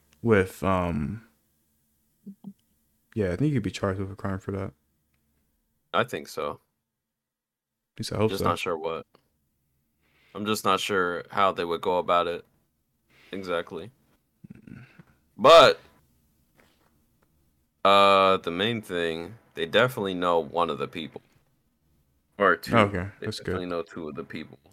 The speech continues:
Speaker 1: Wait.
Speaker 2: Have their identities and stuff.
Speaker 1: And, sorry, one more question. And is the other, is the people that set this up,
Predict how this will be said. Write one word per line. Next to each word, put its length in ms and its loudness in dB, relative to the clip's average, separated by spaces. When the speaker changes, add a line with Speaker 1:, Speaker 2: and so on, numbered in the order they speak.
Speaker 1:
Wait. 220 4
Speaker 2:
Have 140 -2
their 140 -6
identities 540 -16
and 100 -16
stuff. 280 -6
Speaker 1:
And, 300 8
sorry, 240 12
one 100 10
more 120 10
question. 340 6
And 580 6
is 180 8
the 80 10
other, 180 10
is 160 2
the 60 -10
people 240 8
that 340 6
set 220 6
this 180 0
up, 260 6